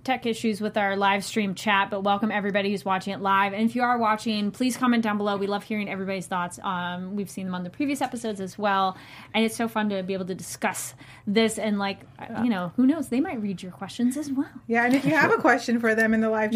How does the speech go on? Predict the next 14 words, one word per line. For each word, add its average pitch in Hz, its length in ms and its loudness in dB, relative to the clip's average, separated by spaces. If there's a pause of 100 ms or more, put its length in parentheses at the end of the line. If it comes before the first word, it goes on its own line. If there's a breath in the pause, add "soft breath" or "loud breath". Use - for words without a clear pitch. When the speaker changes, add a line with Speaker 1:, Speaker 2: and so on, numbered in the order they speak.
(120)
Speaker 1:
Yeah. 202 80 4
Speaker 2:
gets 214 180 2
going, 285 360 2
let 214 140 0
us 226 140 -2
know 240 180 4
so 254 220 0
we 220 120 -2
can 214 140 -4
ask 196 540 -6
them 196 180 -2
as 185 140 -8
well. 185 300 -4 (180)
Speaker 1:
Exactly. - 560 -16